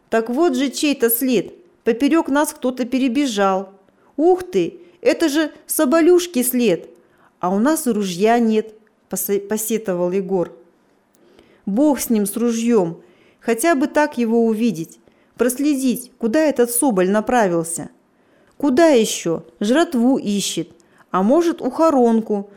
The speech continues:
чтобы выспаться в надежном месте.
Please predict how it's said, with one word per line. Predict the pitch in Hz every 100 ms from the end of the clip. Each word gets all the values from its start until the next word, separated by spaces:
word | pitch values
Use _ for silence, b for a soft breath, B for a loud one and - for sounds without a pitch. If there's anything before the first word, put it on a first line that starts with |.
| b b
чтобы | - - 269 294
выспаться | 277 330 - - -
в | 208
надежном | 226 233 262 190 202 226
месте. | 226 190 - -